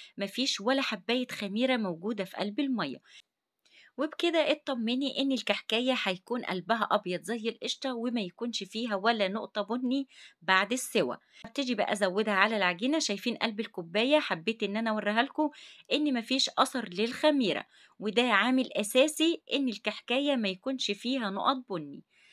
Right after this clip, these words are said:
هشغل العجان وابتدي الم العجينة بس، اوعي تعجنيها مدة طويلة عشان ما تشدش معاكي عرق والعجينة تطلع معاكي ناشفة.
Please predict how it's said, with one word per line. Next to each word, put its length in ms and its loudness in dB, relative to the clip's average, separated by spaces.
هشغل 480 2
العجان 580 4
وابتدي 640 -2
الم 280 2
العجينة 580 2
بس، 320 0
اوعي 320 4
تعجنيها 720 0
مدة 320 0
طويلة 440 2
عشان 400 0
ما 60 -2
تشدش 460 -4
معاكي 360 0
عرق 280 2
والعجينة 680 2
تطلع 400 0
معاكي 440 2
ناشفة. 400 0